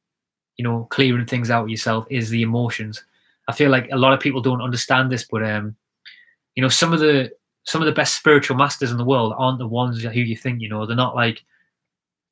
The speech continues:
you know, they're not the people who's doing YouTube videos like me, you know, they're not, um, Al-, it's not Alan Watts, it's not Buddha, it's not the spiritual teachers who were put on a pedestal, you know, it's some te-, some of the best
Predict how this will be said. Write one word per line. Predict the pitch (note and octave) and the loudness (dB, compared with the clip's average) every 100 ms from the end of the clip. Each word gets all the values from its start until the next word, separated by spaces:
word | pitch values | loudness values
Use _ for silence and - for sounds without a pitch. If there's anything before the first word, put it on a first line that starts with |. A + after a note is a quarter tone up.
| _ | _
you | A#2+ | -2
know, | C3 | 0
they're | B2 | 0
not | A#2+ B2 A#2+ _ | 2 0 -2 _
the | - | -10
people | - C3+ | -6 -4
who's | A#2+ B2+ A2 - - _ - | -2 -2 -4 -8 -16 _ 0
doing | B2 A#2+ | 2 4
YouTube | C3+ - C3+ | 4 4 2
videos | C#3 C#3 C3+ | 4 4 2
like | A#2 A2+ | 0 -2
me, | B2 | -2
you | C3+ B2+ | -2 -2
know, | B2+ | -2
they're | B2 | -2
not, | B2 B2 A#2 - - _ _ _ - | 0 0 0 -6 -18 _ _ _ -10
um, | A#2+ A2+ G#2+ G2+ G#2+ _ _ _ _ _ _ _ _ _ | -6 -4 -6 -8 -14 _ _ _ _ _ _ _ _ _
Al-, | B2 | -4
it's | A#2+ - | -4 -4
not | A#2+ | -2
Alan | B2 A#2 | -2 0
Watts, | B2+ C#3 - | 0 0 -2
it's | - - | -12 -8
not | A2+ - | -6 0
Buddha, | C3+ C3 C3 - _ | 2 2 -2 -8 _
it's | - | -8
not | B2+ A2+ | -6 -6
the | |
spiritual | A#2+ - C3 A#2+ A#2+ | -6 0 0 0 -4
teachers | - C3 - A#2+ | -4 -6 -4 -4
who | B2 | -4
were | A#2+ | -6
put | - C3 | -8 -8
on | A#2 | -8
a | |
pedestal, | G#2+ C3 B2+ - C3+ B2+ | -6 -4 -4 -4 -4 -2
you | |
know, | B2 | -4
it's | B2 - - _ | -4 -8 -18 _
some | - C#3+ C#3 | -6 -4 -4
te-, | D3 C3 | -4 -6
some | - D#3 | -4 -2
of | D3 | 0
the | |
best | B2 C#3+ - | 0 0 -2